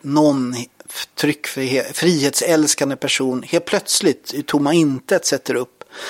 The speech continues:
en antinazistisk kuplett nittonhundrafyrtio, sommaren nittonhundrafyrtio. Utan det finns en förhistoria som ju då dessutom går vidare. För vi upptäckte ju både du och jag, eh, någonting som vi inte kände till,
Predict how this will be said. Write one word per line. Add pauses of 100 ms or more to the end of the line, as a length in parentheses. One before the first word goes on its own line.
(220)
en
antinazistisk
kuplett
nittonhundrafyrtio,
sommaren
nittonhundrafyrtio. (460)
Utan
det
finns
en
förhistoria (520)
som
ju
då
dessutom
går
vidare.
För
vi
upptäckte
ju
både
du
och
jag, (420)
eh,
någonting
som
vi
inte
kände
till,